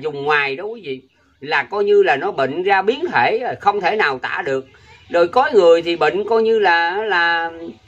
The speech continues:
những mà cái đứa trẻ đó, nó bệnh mà không thể nào tả, mà là ông ba, ông cho biết trước luôn,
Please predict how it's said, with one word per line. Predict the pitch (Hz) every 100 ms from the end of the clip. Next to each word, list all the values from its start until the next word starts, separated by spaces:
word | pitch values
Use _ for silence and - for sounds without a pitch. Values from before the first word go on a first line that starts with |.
| _ -
những | 151 165 240 349 233
mà | 175
cái | 165 233 262 -
đứa | 254 285 -
trẻ | 135 143 220
đó, | 240
nó | 240
bệnh | 233 - 185
mà | 208 175
không | 226 226
thể | 190
nào | 233 165 165
tả, | 135 170 247
mà | 190 160 160 208
là | 220 160
ông | 180 214
ba, | 226 220 214
ông | 240
cho | 226 226
biết | 269 -
trước | 277 -
luôn, | 226 202